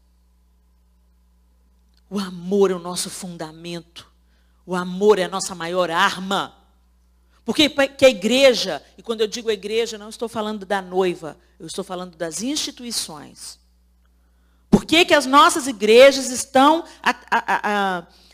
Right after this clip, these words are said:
experimentando níveis extremos de fracassos em algumas áreas? Por que tem tanta gente dentro da igreja vivendo uma vida dupla? Por que que tem tanta gente dentro da igreja que não é constrangido?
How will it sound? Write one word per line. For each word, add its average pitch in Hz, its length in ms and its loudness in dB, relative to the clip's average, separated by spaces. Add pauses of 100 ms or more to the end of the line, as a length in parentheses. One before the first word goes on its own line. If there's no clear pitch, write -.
(140)
experimentando 311 1120 2 (140)
níveis 302 400 4
extremos 302 560 0
de 269 80 -2
fracassos 262 760 -2
em 220 100 -8
algumas 202 340 -8
áreas? - 500 -14 (1600)
Por 233 100 -2
que 349 120 4
tem 349 160 2
tanta 381 340 6
gente 339 260 -2
dentro 330 160 0
da 320 60 0
igreja 320 580 2 (200)
vivendo 302 360 2
uma 302 120 2
vida 285 200 -2
dupla? 240 500 2 (600)
Por 277 100 -6
que 359 100 2
que 370 60 -8
tem 349 140 0
tanta 403 340 4
gente 359 240 -2
dentro 320 160 -4
da 302 60 -2
igreja 294 420 2
que 320 80 -8
não 311 80 -2
é 339 100 4
constrangido? 330 720 -2